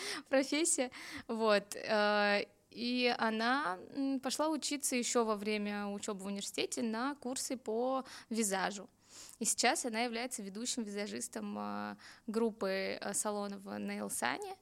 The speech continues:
которая не только в России представлена, но и за границей. У них есть салоны в Лос-Анджелесе, и сейчас они, кажется, открывают в Барселоне. Она очень круто за эти десять лет, ну, то есть она уже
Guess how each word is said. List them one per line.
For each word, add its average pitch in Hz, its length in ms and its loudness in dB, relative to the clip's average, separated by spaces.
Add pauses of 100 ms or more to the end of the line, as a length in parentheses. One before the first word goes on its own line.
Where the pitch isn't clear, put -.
(160)
которая 233 420 0
не 220 120 -2
только 285 340 -2
в 247 40 -6
России 240 380 -2
представлена, 208 640 -4
но 202 60 -6
и 196 40 -6
за 196 100 -8
границей. 202 720 -6
У 262 80 0
них 220 220 -4
есть 208 360 -6
салоны 202 360 -6
в 196 60 -10
Лос-Анджелесе, 247 640 -4
и - 20 -4
сейчас 226 220 -4
они, 214 120 -8
кажется, 208 280 -10
открывают 208 400 -8
в - 20 -8
Барселоне. 202 540 -8 (920)
Она 208 300 0
очень 226 400 2
круто 214 360 -4
за 196 100 -2
эти 196 240 -2
десять 202 440 -4
лет, 208 220 -4
ну, 240 100 -2
то 208 80 -8
есть 196 120 -8
она 202 140 -6
уже 202 340 -6